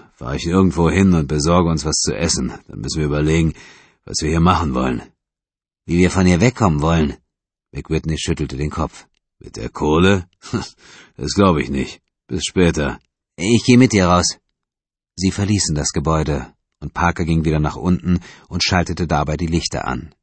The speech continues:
Hier gab es freistehende Schränke und Wandschränke, ein Lagerraum und ein Raum, der die Heizung und den Heißwasserboiler enthielt. Parker durchsuchte alles und fand nichts, was zu gebrauchen war.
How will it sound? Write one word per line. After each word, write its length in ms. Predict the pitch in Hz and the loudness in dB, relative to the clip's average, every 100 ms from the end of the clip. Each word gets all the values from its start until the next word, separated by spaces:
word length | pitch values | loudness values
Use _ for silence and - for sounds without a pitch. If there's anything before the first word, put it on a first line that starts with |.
| _ _ | _ _
Hier 140 | - 85 | -10 -6
gab 200 | 85 87 | -6 -4
es 140 | - | -6
freistehende 600 | - 85 85 - 85 85 | -2 -2 -2 -2 -2 -2
Schränke 420 | - 87 87 - | -2 0 0 0
und 140 | 76 85 | -4 0
Wandschränke, 600 | 92 92 82 78 78 73 - - _ | 2 2 0 -2 -2 -4 -6 -20 _
ein 180 | - 80 | -4 0
Lagerraum 720 | 76 82 82 85 80 87 90 | 2 2 2 2 2 4 4
und 140 | 82 57 | 0 0
ein 180 | 78 | -2
Raum, 380 | 78 78 80 87 85 - - | 0 0 0 0 -4 -12 -14
der 80 | 71 | -4
die 140 | 82 | -4
Heizung 440 | - 82 - 90 80 | 0 -2 -2 -2 -2
und 140 | 78 | -4
den 180 | 85 78 | -4 -2
Heißwasserboiler 800 | 95 87 - 90 76 58 52 50 | -2 -2 -2 -2 -4 -6 -10 -10
enthielt. 560 | 50 - - 60 - - _ _ _ _ - - - _ _ - | -8 -8 -6 -8 -12 -18 _ _ _ _ -20 -20 -20 _ _ -2
Parker 280 | 92 104 | -2 0
durchsuchte 520 | 101 95 110 90 82 55 | -2 -2 -2 -4 -2 -2
alles 260 | 78 - | -2 -2
und 140 | 78 - | -6 -4
fand 240 | 85 - | -4 -2
nichts, 400 | 87 82 - - | -4 -4 -8 -10
was 120 | 80 | -8
zu 160 | - 90 | -6 -6
gebrauchen 500 | 87 85 71 71 64 | -2 0 -2 -4 -6
war. 300 | - - | -6 -6